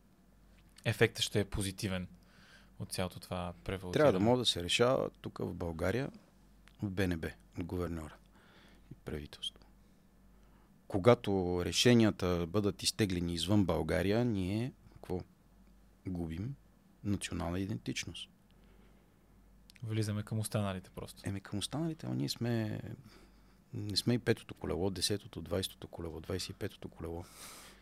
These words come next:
Speaker 1: На никой не му е
Speaker 2: Ние
Speaker 1: зор.
Speaker 2: продължаваме да сме един, а, суро-, суровинен придатък.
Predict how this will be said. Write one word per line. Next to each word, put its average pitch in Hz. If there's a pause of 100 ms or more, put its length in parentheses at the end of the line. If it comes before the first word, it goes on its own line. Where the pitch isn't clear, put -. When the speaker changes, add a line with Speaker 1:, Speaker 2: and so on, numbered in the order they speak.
(1600)
Speaker 1:
На 95
никой 95
не 98
му 95
е -
Speaker 2:
Ние 113
Speaker 1:
зор. -
Speaker 2:
продължаваме 131
да 131
сме 131
един, 127
а, 123
суро-, 113
суровинен 107
придатък. -